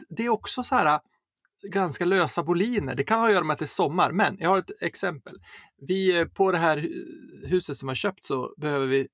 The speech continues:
få upp en stege på taket. Alltså, man måste ha en fastskruvad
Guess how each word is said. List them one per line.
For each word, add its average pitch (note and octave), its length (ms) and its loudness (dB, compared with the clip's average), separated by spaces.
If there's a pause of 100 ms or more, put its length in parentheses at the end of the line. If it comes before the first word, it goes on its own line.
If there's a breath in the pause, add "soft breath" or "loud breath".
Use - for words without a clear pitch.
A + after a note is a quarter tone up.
(180)
få D#3+ 80 -2
upp C3 100 -6
en C3 180 -4 (760)
stege E3 500 0
på E3+ 100 -6
taket. F#3+ 460 0
Alltså, - 140 -12
man D#3 60 -6
måste D#3+ 260 -4
ha D#3 160 -4
en D3 60 -6
fastskruvad C3+ 800 2